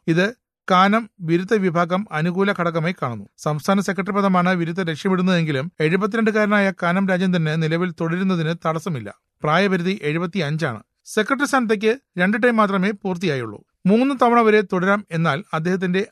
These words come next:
അനാരോഗ്യം വിഷയമാക്കി പുതുച്ചേരിയെ ശക്തിപ്പെടുത്താനുള്ള നീക്കവും അണിയറയിൽ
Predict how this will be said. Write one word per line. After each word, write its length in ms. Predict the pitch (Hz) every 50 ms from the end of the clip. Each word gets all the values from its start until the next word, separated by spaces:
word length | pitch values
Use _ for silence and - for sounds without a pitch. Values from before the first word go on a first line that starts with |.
| _ -
അനാരോഗ്യം 480 | 160 170 196 185 190 196 185 208 196
വിഷയമാക്കി 560 | 180 170 - 196 185 175 160 147 135 147 131 113 98 - _ _ _ _ _ -
പുതുച്ചേരിയെ 640 | 190 185 208 226 - - 202 196 190 196 190 180 175 180 - _ _ _
ശക്തിപ്പെടുത്താനുള്ള 760 | - 185 165 - 233 208 190 214 196 185 202 190 190 190 180
നീക്കവും 420 | 165 165 160 - 165 160 175 208 - -
അണിയറയിൽ 540 | 147 147 170 185 180 170 170 165 143 120